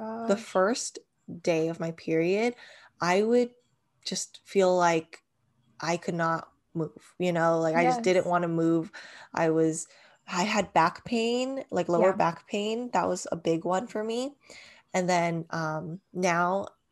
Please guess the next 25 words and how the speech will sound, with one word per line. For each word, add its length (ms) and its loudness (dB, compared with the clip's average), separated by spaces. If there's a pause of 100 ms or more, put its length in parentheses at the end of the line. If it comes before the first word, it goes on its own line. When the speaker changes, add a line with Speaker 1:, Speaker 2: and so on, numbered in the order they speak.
(160)
Speaker 1:
recent, 560 -4
ne-, 220 -6 (120)
recently, 480 -2
I 100 -4
usually 480 -2
get, 440 -4
um, 420 -10 (400)
like, 160 -2
migraines 800 -4 (380)
and 260 0
Speaker 2:
Mm. 40 -4
Speaker 1:
bloating. 580 2 (720)
Speaker 2:
Mm, 140 0
Speaker 1:
Bloating 300 4
is 140 0
Speaker 2:
okay. 100 0
Speaker 1:
a 120 -20
big 140 -2
one 300 -2 (440)
for 160 0
me. 360 -4 (520)
And 680 -4
let's 260 -8
see, 420 -6 (160)
I, 480 -4